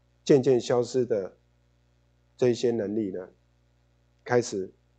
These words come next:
有了脾气，开始气愤自己为什么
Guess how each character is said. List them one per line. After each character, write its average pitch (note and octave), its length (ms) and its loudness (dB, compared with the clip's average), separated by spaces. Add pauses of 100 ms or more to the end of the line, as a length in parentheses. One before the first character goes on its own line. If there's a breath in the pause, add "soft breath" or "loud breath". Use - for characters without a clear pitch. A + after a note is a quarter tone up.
(480)
有 G2+ 160 -6
了 G2 260 -8 (540)
脾 A2 160 -8
气， G#2+ 320 -8 (260)
开 A#2+ 200 -4
始 - 240 -12 (100)
气 - 240 -8
愤 G2 260 -4
自 - 160 -8
己 G2 240 -12 (140)
为 A#2+ 160 0
什 G2 160 -14
么 - 220 -18